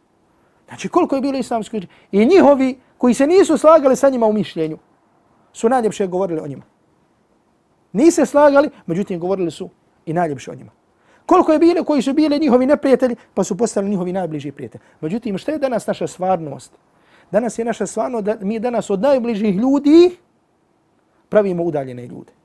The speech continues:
Ili ljude koji su daleko od nas. Mi danas od prijatelja pravimo neprijatelje. Radi čega? Radi onoga što je u našim dušama.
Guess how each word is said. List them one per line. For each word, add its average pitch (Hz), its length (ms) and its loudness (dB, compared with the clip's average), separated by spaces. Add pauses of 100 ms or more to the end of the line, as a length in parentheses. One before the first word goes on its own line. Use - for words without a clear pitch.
(140)
Ili 175 140 -4
ljude 196 220 -2
koji 180 180 -4
su - 100 -14
daleko 165 300 -4
od 135 60 -14
nas. 143 180 -18 (180)
Mi 175 100 -4
danas 233 280 0
od 190 100 -2
prijatelja 208 460 2
pravimo 190 360 0
neprijatelje. 147 420 -10 (960)
Radi 185 240 2
čega? 233 400 4 (320)
Radi 151 240 -2
onoga 214 340 -2
što - 140 -8
je - 20 -6
u - 20 -6
našim 185 320 -10
dušama. 185 440 -8